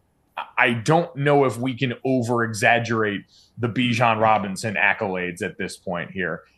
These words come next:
He has been out and out sensational for this Atlanta Falcons team,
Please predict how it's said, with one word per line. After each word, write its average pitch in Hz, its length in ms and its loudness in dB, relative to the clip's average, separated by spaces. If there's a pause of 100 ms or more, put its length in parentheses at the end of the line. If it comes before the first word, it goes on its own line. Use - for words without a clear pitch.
(160)
He 208 300 -4
has 143 200 0
been 123 340 -4 (140)
out 139 220 2
and 131 100 0
out 123 240 0
sensational 113 1120 -4 (200)
for 143 200 4
this 135 200 -2
Atlanta 123 380 -2
Falcons 120 480 2
team, 123 320 -8